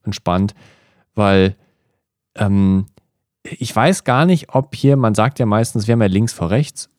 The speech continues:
rechts vor links, nee, rechts vor links in Deutschland. Man kann ja, glaub ich, nicht sagen, in Japan, es gilt links vor rechts, muss ich sagen.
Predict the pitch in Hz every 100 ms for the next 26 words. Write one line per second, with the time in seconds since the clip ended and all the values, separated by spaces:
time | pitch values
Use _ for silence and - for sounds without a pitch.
0 | _ - 107 - - 85 127 143 107 95
1 | 113 - 107 98 117 127 117 110 117 135
2 | 139 143 _ - 110 143 160 127 117 123
3 | 131 131 - 107 120 107 101 110 120 95
4 | - 98 85 90 131 - 131 143 - 131
5 | 123 120 110 104 147